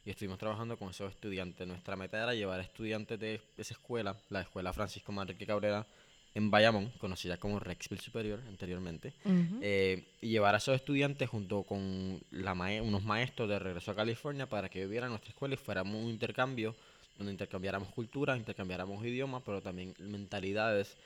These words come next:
Speaker 1: de educación. Pues en marzo llevamos a un grupo de doce estudiantes con la directora de la escuela, la profesora Rebeca Fuentes, y la maestra Maritza Sierra, maestra de inglés. Y ellos cuando llegaron,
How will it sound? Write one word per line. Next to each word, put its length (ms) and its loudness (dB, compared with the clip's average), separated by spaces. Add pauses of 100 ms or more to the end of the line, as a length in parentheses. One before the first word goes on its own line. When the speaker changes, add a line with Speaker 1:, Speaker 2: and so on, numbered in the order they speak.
(280)
Speaker 1:
de 60 0
educación. 600 -2 (540)
Pues 320 0
en 120 -2
marzo 420 2
llevamos 420 2
a 60 2
un 100 0
grupo 280 0
de 140 6
doce 320 -2
estudiantes 760 -4
con 380 -2
la 100 -2
directora 420 -2
de 80 -2
la 40 -4
escuela, 380 -2 (180)
la 260 -2
profesora 440 -4
Rebeca 720 0 (340)
Fuentes, 460 -2
y 100 0
la 120 2
maestra 440 -2
Maritza 320 -2
Sierra, 320 -2
maestra 360 -4
de 60 -2
inglés. 340 -2 (500)
Y 160 0
ellos 220 4
cuando 200 0
llegaron, 540 6